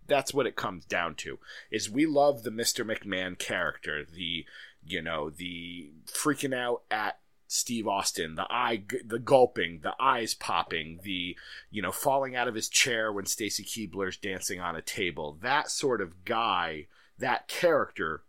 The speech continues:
we adore. Whether or not he's making the booking decisions, what, you know, what goes on with that,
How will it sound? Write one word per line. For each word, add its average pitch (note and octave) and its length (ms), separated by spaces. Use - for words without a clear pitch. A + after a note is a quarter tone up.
we G#2 380
adore. F#2 540
Whether E3 340
or C#3+ 80
not C#3 260
he's C3 320
making G#2 480
the F2 140
booking C3+ 480
decisions, A2 680
what, G2+ 240
you G#2 100
know, G2 60
what D3+ 240
goes C#3 220
on A#2+ 180
with F#2 180
that, G#2+ 340